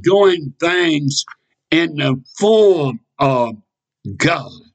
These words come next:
Yes, in the form of God, we are doing that. Father, we thank you. Father, we praise you. Father, we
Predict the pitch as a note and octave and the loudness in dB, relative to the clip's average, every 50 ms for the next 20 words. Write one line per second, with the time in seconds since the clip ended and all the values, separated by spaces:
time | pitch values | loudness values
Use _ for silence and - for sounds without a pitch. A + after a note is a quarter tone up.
0 | _ _ _ _ _ _ _ - E3+ G3+ A#3 B3+ A#3 E3 A2+ - - - _ - | _ _ _ _ _ _ _ -2 0 0 2 0 -2 -4 -6 -10 -16 -10 _ 0
1 | E3+ F3+ F3 D#3+ D3+ C#3+ C3+ - _ F#3 G3+ G#3+ G#3+ G#3+ G#3 G3+ G3 F#3+ - _ | 0 2 2 0 -4 -4 -6 -8 _ -16 -14 -6 0 2 2 2 2 -2 -10 _
2 | D#3+ D#3 D3+ D3 C#3+ C3+ D3 D3+ D3+ C#3+ C3+ C3 A#2+ A2 G#2+ A#2+ C3+ C#3+ D3+ D3 | -14 -12 -12 -12 -14 -16 -20 -18 -18 -18 -18 -20 -20 _ 0 2 4 4 4 2
3 | D3 C#3+ C#3 C3+ C3+ C3+ C3+ C3 B2+ A2 A#2+ C3 A#2+ A2+ G#2 G2 F#2+ F#2+ F#2+ F#2+ | 0 -2 -6 -10 -14 -12 -14 -16 -18 -20 _ -20 -20 -20 -20 -20 -20 -20 -20 -20
4 | F#2 _ _ _ _ _ _ _ _ _ _ _ - - G3+ G#3+ G#3+ G#3 G#3 G3+ | -20 _ _ _ _ _ _ _ _ _ _ _ -2 0 0 2 2 0 -2 -4
5 | F#3+ E3+ D#3+ D3 C#3 C#3+ C#3+ C#3 C3 C3+ C#3 C#3 - C#3 C3+ B2+ B2 A#2+ _ _ | -2 -2 -4 -6 -6 -6 -4 -4 -4 -4 -8 -12 -18 -20 -20 -20 -20 -20 _ _
6 | C#3 D#3 E3+ F3 F3 F3+ E3 E3+ E3 E3 _ C3 C3 C#3 D3 D3 D3 C#3+ - _ | _ -20 -20 -20 -20 -20 -20 -20 -20 -20 _ _ -20 -16 -12 -10 -10 -10 -12 _
7 | _ - - B2+ B2+ A#2+ G#2 F2+ - - - - F#2+ F#2 F#2 - _ _ _ _ | _ -4 -2 0 0 0 -2 -4 -8 -10 -12 -14 -14 -16 -18 -18 _ _ _ _
8 | _ _ _ - E3 F#3 F3+ E3+ F3 E3+ E3 C#3+ C3 C3+ D3 C#3+ C#3 C#3 | _ _ _ -2 0 0 0 0 -2 -6 -6 -2 0 0 2 2 0 -2